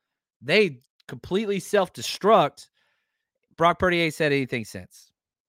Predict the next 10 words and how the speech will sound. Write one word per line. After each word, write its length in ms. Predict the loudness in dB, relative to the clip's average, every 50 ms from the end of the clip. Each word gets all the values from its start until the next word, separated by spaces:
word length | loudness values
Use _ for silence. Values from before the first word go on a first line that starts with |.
| _ _
You 80 | -18 -6
see 120 | -2 -2
what 60 | -2
I'm 40 | -2
saying? 220 | -2 -4 -4 -2 0
Like, 260 | 0 0 0 -2 _ _ _ _ _ _ _ _ _ _ _ _ _ _ _ _ _ _ _ -4 _
that's 340 | 4 6 6 4 4 -2 -10
the 100 | -12 -10
thing. 300 | -4 -2 -2 -2 -2 -4
So 320 | -4 -2 -2 -2 -2 -4